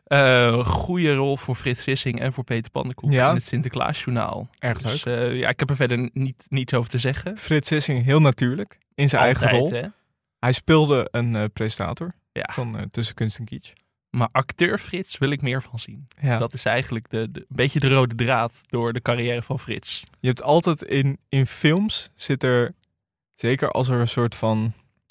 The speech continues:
Speaker 2: als er iets groots gebeurt, zit er altijd een presentator in. Dat zie je dan ook altijd op, eh, op I M D B. Heb je altijd zo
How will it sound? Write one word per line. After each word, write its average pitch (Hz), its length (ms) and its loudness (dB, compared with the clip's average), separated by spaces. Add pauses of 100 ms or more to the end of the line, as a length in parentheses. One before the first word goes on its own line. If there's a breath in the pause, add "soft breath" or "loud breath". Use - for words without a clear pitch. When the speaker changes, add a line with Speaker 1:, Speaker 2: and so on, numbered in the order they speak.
(840 soft breath)
Speaker 2:
als - 140 -4
er - 100 -6
iets 156 140 -2
groots 156 360 2
gebeurt, 143 340 0
zit 147 180 0
er 139 100 0
altijd 143 540 -2
een 139 360 2 (280)
presentator 127 680 2
in. 165 100 -2
Dat 151 140 -2
zie 131 120 0
je 120 60 2
dan 120 140 0
ook 120 200 -2
altijd 123 300 -4
op, 113 220 -8
eh, 110 200 0 (480)
op - 160 -8 (120)
I 120 80 4
M 120 80 4
D 113 140 0
B. - 40 -20 (220)
Heb 123 140 -2
je 127 100 -6
altijd 120 340 -4
zo 110 380 -2